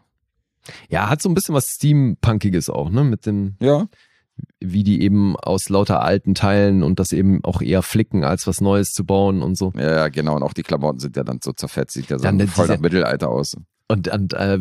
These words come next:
Speaker 1: immer wenn die eine Lichtquelle haben, dass die halt immer irgendwo eingesteckt werden muss und dann halt
Speaker 2: Mhm.
Speaker 1: mit einem langen Kabel versehen wird, ne?
Speaker 2: Wie
Speaker 1: Das
Speaker 2: so eine
Speaker 1: fand ich auch
Speaker 2: Weihnachtslichterkette.
Speaker 1: ganz cool,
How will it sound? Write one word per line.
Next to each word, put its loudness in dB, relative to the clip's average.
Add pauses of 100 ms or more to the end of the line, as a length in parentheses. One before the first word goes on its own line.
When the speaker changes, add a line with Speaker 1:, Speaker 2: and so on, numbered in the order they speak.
Speaker 1:
immer 2
wenn 2
die 4
eine 2
Lichtquelle 2
haben, 4
dass 0
die 0
halt 2
immer 4
irgendwo 2
eingesteckt 0
werden 2
muss 2
und 0
dann 2
halt 2
Speaker 2:
Mhm. 2
Speaker 1:
mit 6
einem 6
langen 2
Kabel 2 (640)
versehen 0
wird, -6
ne? 0
Speaker 2:
Wie 0
Speaker 1:
Das -4
Speaker 2:
so -2
eine 2
Speaker 1:
fand 0
ich 2
auch 2
Speaker 2:
Weihnachtslichterkette. -2
Speaker 1:
ganz -2
cool, -4